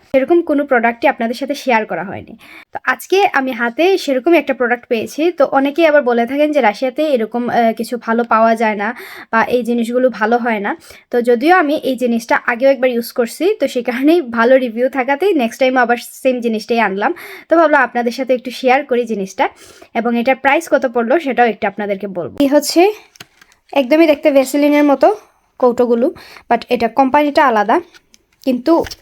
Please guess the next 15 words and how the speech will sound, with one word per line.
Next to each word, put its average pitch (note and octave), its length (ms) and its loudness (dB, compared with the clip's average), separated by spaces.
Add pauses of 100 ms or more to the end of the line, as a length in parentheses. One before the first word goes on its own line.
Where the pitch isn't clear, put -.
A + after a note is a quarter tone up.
(160)
ভ্যাসলিনের D4+ 520 4
মতোই B3+ 380 2 (360)
খুব G#4+ 180 2
ভালো B3 260 2
কাজ G#3+ 260 -2
করে G#3+ 180 -2
এই G#3 60 0
জিনিসটা। G#3 480 0 (340)
তো C4+ 60 4
এখানে C#4+ 380 4
ছয়টা, C4+ 640 2
উম, B3 380 0
ভ্যাসলিন B3 500 2
দেখতে A#3 220 0
পাচ্ছেন, A#3+ 400 0